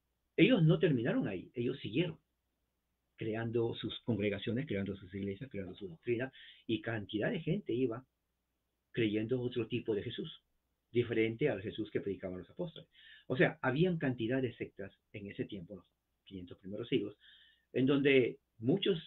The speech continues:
se decían, "¿Crees en Jesús?". "Sí, yo también". Pero al final, cuando hablaban, decía, "Oh, pero ese Jesús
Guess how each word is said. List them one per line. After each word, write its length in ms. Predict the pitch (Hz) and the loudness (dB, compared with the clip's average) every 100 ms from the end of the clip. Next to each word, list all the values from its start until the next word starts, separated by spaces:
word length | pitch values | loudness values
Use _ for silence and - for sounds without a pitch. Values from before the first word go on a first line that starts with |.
| - | 0
se 100 | 120 | 2
decían, 520 | 117 117 139 123 95 | 2 0 -2 -2 -2
"¿Crees 220 | 151 156 | 0 2
en 80 | 151 | 0
Jesús?". 240 | 135 170 | 0 -2
"Sí, 120 | - 117 | -2 -2
yo 100 | 127 | -2
también". 340 | 123 123 - _ - | 0 0 -2 _ 0
Pero 160 | 147 139 | 8 8
al 80 | 135 | 8
final, 300 | 143 175 165 | 4 4 2
cuando 300 | 143 131 113 | 2 4 4
hablaban, 340 | 120 117 120 | 4 2 0
decía, 180 | - - | -2 0
"Oh, 200 | 180 175 | 0 0
pero 140 | 139 | 0
ese 120 | 151 202 | -2 -2
Jesús 380 | 160 160 160 | -2 -2 -6